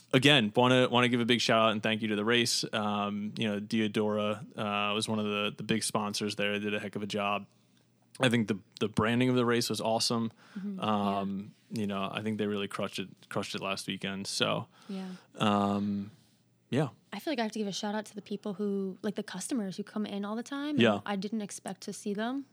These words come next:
Speaker 1: On
Speaker 2: I mean,
Speaker 1: the
Speaker 2: I don't
Speaker 1: course and
Speaker 2: expect to
Speaker 1: stuff.
Speaker 2: see anyone, but, you know, when you run into them and, like, see
Speaker 1: Yeah,
Speaker 2: their
Speaker 1: yeah.
Speaker 2: face and, you know, they recognize you and you recognize them and you get to talking, it's, like, that, that is kinda what reminded me of, like, why I love doing this and why I love
Speaker 1: Sure,
Speaker 2: doing,
Speaker 1: yeah,
Speaker 2: you know,
Speaker 1: yeah.
Speaker 2: what I do here.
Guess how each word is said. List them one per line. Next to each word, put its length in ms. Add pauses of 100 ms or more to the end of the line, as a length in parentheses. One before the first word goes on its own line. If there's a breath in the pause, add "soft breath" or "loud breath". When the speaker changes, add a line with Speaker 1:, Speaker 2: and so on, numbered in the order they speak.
(140)
Speaker 1:
On 60
Speaker 2:
I 40
mean, 60
Speaker 1:
the 60
Speaker 2:
I 20
don't 100
Speaker 1:
course 120
and 80
Speaker 2:
expect 60
to 100
Speaker 1:
stuff. 40
Speaker 2:
see 80
anyone, 320
but, 260
you 100
know, 100
when 120
you 80
run 200
into 240
them 220
and, 80
like, 200
see 120
Speaker 1:
Yeah, 80
Speaker 2:
their 140 (120)
Speaker 1:
yeah. 80
Speaker 2:
face 360
and, 220
you 60
know, 100
they 160
recognize 420
you 220
and 80
you 80
recognize 420
them 260
and 100
you 40
get 140
to 100 (360)
talking, 540
it's, 260 (540 loud breath)
like, 180
that, 340
that 200 (420)
is 80
kinda 200
what 160
reminded 460
me 240
of, 120
like, 140
why 200
I 80
love 220
doing 300
this 260
and 60
why 80
I 20
love 60
Speaker 1:
Sure, 220
Speaker 2:
doing, 200
Speaker 1:
yeah, 260
Speaker 2:
you 60
know, 80
Speaker 1:
yeah. 160
Speaker 2:
what 100
I 60
do 120
here. 420